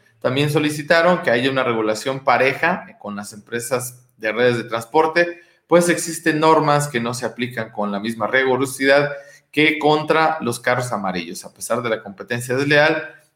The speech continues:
que les ha generado, señalaron. Una nota de mi compañera Elizabeth Ríos, por cierto, del Occidental. Así es que, pues, en huelga de hambre, dos dirigentes de taxistas ahí frente a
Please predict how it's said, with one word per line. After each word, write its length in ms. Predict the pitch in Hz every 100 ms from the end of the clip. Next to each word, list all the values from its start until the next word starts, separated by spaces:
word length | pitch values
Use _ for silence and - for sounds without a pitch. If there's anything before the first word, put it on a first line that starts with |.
| _
que 140 | 143
les 240 | 143 135 139
ha 240 | 131 131
generado, 920 | - 127 113 107 117 120 113 - - _
señalaron. 760 | - 110 104 98 80 57 78 101
Una 180 | 120 113
nota 340 | 110 107 104
de 180 | 92 -
mi 100 | -
compañera 460 | 98 95 95 104
Elizabeth 440 | 110 98 95 98 -
Ríos, 280 | 117 117 117
por 180 | -
cierto, 300 | - 101 -
del 160 | 95 -
Occidental. 640 | - - 73 73 - - -
Así 180 | -
es 80 | 143
que, 380 | 143 131 - - - _
pues, 140 | - 123
en 120 | 127
huelga 280 | 135 170 165
de 80 | 175
hambre, 220 | 180 170
dos 180 | 165 160
dirigentes 460 | 147 135 151 143
de 80 | 127
taxistas 600 | 120 120 180 180 175 -
ahí 240 | 135 156 -
frente 320 | - 110 104
a 240 | 101 -